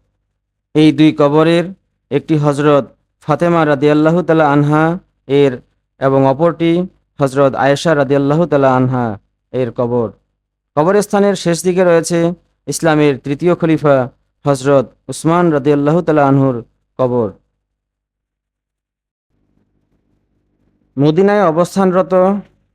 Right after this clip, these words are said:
হজ পালনকারী হাজিদের মৃত্যু হলে এ কবরস্থানে দাফন করা হয়। সেই সঙ্গে মদিনাবাসী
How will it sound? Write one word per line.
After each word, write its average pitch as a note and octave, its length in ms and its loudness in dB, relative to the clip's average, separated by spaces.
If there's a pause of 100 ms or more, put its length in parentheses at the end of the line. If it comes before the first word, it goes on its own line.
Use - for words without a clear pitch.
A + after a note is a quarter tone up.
হজ D3+ 300 0
পালনকারী D#3+ 560 0
হাজিদের C3+ 540 -2 (500)
মৃত্যু D#3 380 0
হলে C#3+ 400 0 (500)
এ C#3 380 0 (320)
কবরস্থানে D#3+ 720 0
দাফন C3 380 -2
করা C3 200 -2
হয়। A#2 300 -6 (640)
সেই D#3+ 220 -2
সঙ্গে E3 520 0 (480)
মদিনাবাসী F3 760 0